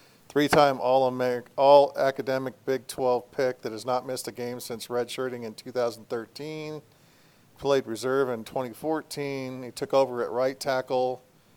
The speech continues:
for all thirteen games as a sophomore. He moved to left tackle, uh, in twenty sixteen and played every game and showing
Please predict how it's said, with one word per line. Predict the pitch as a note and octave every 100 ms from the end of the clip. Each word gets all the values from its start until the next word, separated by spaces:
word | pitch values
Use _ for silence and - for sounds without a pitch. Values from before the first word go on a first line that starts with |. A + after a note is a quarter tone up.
| _ _ _ _ _ _ -
for | B2+
all | A#2 C3+
thirteen | C#3+ C#3+ - C#3+ C3+
games | C3 C3 B2
as | A2+ G#2+
a |
sophomore. | A2 C#3 B2+ B2+ B2+ B2+ B2+ B2 A#2+ B2
He |
moved | B2 C3 C3+ -
to | A#2+
left | A#2 C#3 D3+ -
tackle, | C#3 B2 A#2 B2 A#2+ B2 - _ _ _ _ _ _ _ _ _ _ -
uh, | A#2
in | A2+ A2
twenty | - C#3
sixteen | B2 - C#3+ - C#3+ C3+
and | B2
played | - B2+ B2
every | B2+ B2
game | B2 B2 B2 A#2
and | A2
showing | - C3+ B2 B2 A#2